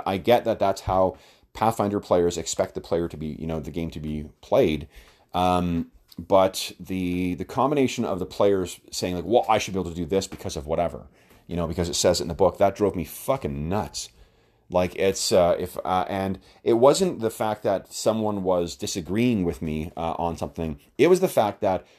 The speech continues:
more often than not, what that particular player was doing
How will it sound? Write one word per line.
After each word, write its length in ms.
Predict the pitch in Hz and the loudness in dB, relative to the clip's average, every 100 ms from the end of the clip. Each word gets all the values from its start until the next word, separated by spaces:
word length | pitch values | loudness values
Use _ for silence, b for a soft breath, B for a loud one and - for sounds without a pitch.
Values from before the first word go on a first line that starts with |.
| b | b
more 340 | 90 110 127 135 | 2 6 6 6
often 380 | 123 120 107 | 4 0 -4
than 160 | 92 90 | -4 -2
not, 340 | 98 110 107 - 87 | -2 -2 -2 -6 -2
what 220 | 95 - | 0 2
that 220 | 110 - | 2 2
particular 400 | - 110 101 87 | -2 -6 -6 -6
player 360 | 90 - 98 92 | -6 0 2 2
was 180 | 85 78 | -2 0
doing 400 | 143 135 87 | 2 2 0